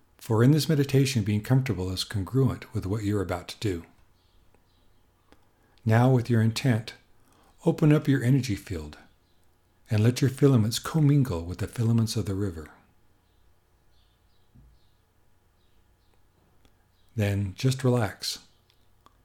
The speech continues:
Let the flowing energy of the river cleanse your energy of any hucha you might have,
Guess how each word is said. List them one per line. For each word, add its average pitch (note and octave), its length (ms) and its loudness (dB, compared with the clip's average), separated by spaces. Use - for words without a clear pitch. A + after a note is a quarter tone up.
Let A#2 140 0
the A#2 80 -4
flowing C#3+ 480 2
energy B2+ 380 4
of A#2 40 4
the G#2+ 60 0
river G2 540 -2
cleanse C#3 400 2
your A2 160 0
energy F2 480 -8
of G2+ 160 -2
any A2+ 180 4
hucha A2+ 460 -2
you F2+ 80 -8
might F#2 220 -8
have, E2+ 400 -10